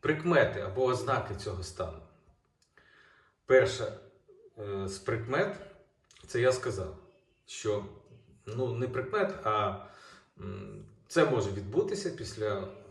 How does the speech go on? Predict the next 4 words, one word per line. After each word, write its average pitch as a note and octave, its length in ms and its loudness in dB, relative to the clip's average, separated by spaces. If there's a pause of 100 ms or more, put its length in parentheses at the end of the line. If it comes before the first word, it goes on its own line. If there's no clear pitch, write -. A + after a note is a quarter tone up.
(1300)
одержання C#3 600 0
декількох A#2+ 640 -4
психічних G2 680 -10
травм. D2+ 260 -12